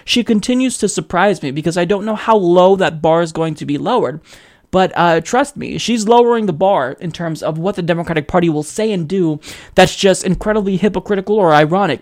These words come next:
Now, also, I don't know if you caught it, but the C N N anchor literally stated that Russia cost Debbie Wasserman Schultz her job. Excuse me? It's the actions of the person who's committing the crime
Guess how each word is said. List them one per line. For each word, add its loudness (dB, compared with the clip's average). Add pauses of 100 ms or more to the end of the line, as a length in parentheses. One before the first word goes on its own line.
(120)
Now, 4
also, 0
I 0
don't -4
know -4
if -6
you -6
caught -2
it, -4
but -6
the -8
C -2
N 0
N -2
anchor -2 (220)
literally 2
stated -4 (140)
that 0
Russia 2
cost -2
Debbie 0
Wasserman -4
Schultz -6
her -6
job. -4 (540)
Excuse -2
me? -2 (440)
It's 0
the -4
actions 2
of 0
the -2
person 0
who's 2
committing 4
the 2
crime 2